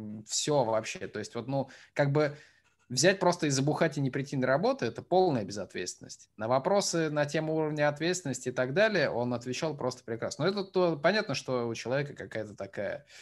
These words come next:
м, приличное отклонение, плюс, э, дикий талант помнить всё, что он говорил, и не отклоняться от курса.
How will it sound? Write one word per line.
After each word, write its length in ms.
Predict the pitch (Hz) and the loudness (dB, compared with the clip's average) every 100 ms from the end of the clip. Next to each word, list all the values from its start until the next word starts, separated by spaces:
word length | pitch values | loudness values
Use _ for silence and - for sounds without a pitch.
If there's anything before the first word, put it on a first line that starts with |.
| - - - - _ _ | -20 -20 -20 -20 _ _
м, 220 | - 127 123 | -4 -2 4
приличное 440 | 156 214 208 147 | 6 6 4 0
отклонение, 1300 | 139 143 156 196 214 151 123 120 110 107 104 92 92 - | 0 4 4 4 2 4 2 2 2 0 -4 -8 -12 -6
плюс, 480 | 127 151 - - 123 | -2 0 0 -2 -2
э, 380 | 120 117 110 110 | -2 -2 -4 -6
дикий 520 | 117 147 151 135 120 | -4 -4 -2 0 -2
талант 640 | 110 131 135 135 123 113 - | 0 2 2 2 0 -2 -2
помнить 400 | 139 123 107 - | 0 0 -4 -8
всё, 200 | - 135 | -6 -6
что 180 | - 117 | -6 -8
он 60 | |
говорил, 540 | 107 113 120 117 104 98 | -6 -4 -4 -2 -4 -6
и 640 | 101 98 98 95 95 98 | -6 -6 -8 -8 -10 -10
не 120 | 104 107 | -10 -12
отклоняться 520 | - 123 117 113 120 | -6 -4 -4 -4 -6
от 100 | 123 | -6
курса. 460 | 247 269 - 98 | -4 -2 -2 -6